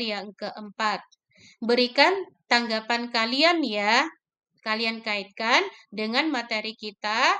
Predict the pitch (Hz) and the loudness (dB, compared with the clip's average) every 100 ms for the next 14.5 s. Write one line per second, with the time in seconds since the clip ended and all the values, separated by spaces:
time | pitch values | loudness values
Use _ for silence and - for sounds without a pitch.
0 | - - - - 165 247 330 269 254 - | -4 -16 -8 -6 -4 -4 -2 -2 -2 -4
1 | 220 208 185 156 160 _ _ _ _ _ | -8 -8 -8 -10 -16 _ _ _ _ _
2 | _ _ _ _ _ _ _ _ _ _ | _ _ _ _ _ _ _ _ _ _
3 | _ _ _ _ _ _ _ _ _ _ | _ _ _ _ _ _ _ _ _ _
4 | _ _ _ _ _ _ _ _ _ _ | _ _ _ _ _ _ _ _ _ _
5 | _ _ _ _ 247 302 381 320 311 302 | _ _ _ _ 4 4 4 0 0 0
6 | 285 262 320 240 214 233 320 - - - | -2 0 -2 0 2 4 2 0 -14 -12
7 | 233 269 339 370 302 254 214 214 269 277 | -2 0 0 0 -2 -2 -2 -4 -2 -4
8 | 233 233 233 226 226 294 339 269 220 - | -6 -8 -8 -8 -6 -4 -2 -2 -6 -8
9 | 202 196 214 277 339 240 214 208 208 214 | -8 -6 -2 -2 -2 -6 -10 -10 -6 -6
10 | 220 220 208 208 226 262 370 269 240 214 | -6 -8 -10 -10 -6 -4 -4 -4 -6 -6
11 | 208 208 208 208 202 202 - 208 - 240 | -10 -8 -10 -8 -10 -10 -12 -12 -2 2
12 | 403 - - - _ 220 208 285 220 214 | 2 -2 -18 -20 _ -12 -2 -2 -2 -6
13 | 214 214 214 214 277 - 214 190 214 285 | -8 -6 -6 -4 -6 -6 -6 -4 -2 -2
14 | 220 214 220 294 | -2 -4 -2 0